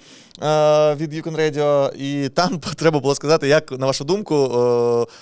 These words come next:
скільки коштує молода альпака, скільки коштує, е, стара альпака. В нас було два фіналісти: Людмила і, е, і ще була в нас, е, ой, ой, ой, а де? Де, де, де? Ага, а от, і Рита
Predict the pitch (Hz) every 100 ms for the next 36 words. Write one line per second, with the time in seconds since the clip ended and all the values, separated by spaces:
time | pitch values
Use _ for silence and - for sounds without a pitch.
0 | - - 170 147 139 131 135 127 123 131
1 | 190 143 120 107 - 143 120 131 - 113
2 | - 110 - 117 120 - 113 104 90 101
3 | 127 123 120 123 135 127 131 220 - 117
4 | 117 143 135 117 123 127 120 - - -
5 | - - - 123 123 120 117 120 117 139
6 | 139 113 117 123 120 104 120 123 - -
7 | - 110 110 107 - 110 - 107 - 104
8 | 107 107 - - 107 104 101 120 117 -
9 | 117 - - 143 135 - 120 151 110 90